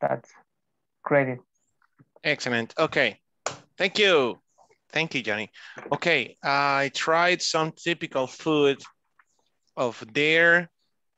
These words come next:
Speaker 2: We, I went to visit a friend of there. You're translating from Spanish to English, de allí,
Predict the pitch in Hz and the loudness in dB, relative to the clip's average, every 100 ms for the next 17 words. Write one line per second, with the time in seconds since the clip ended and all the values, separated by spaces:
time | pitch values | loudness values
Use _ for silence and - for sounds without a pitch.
0 | _ - 139 139 135 - 131 135 139 139 | _ -8 -2 0 -2 -2 -2 0 0 -2
1 | - 135 123 113 95 - 113 131 - 127 | -4 0 0 -2 -6 -14 -8 -6 -2 -2
2 | 113 - - 131 135 131 131 - - _ | -2 -4 -2 0 2 0 -2 -8 -12 _
3 | - 131 135 131 120 117 139 147 165 190 | -2 2 2 2 -6 -2 0 2 2 0
4 | 202 - _ _ _ _ _ _ _ _ | -4 -12 _ _ _ _ _ _ _ _
5 | _ _ _ 139 147 143 160 160 160 151 | _ _ _ -4 -4 -2 -2 -2 0 2
6 | 156 165 - 120 120 - 131 139 139 - | 2 0 -2 -2 -4 -4 -2 0 -2 -4
7 | 147 160 156 127 104 - 117 127 120 117 | -4 -4 -4 -4 -4 -8 -4 0 0 -2
8 | 131 165 131 | -2 -4 -6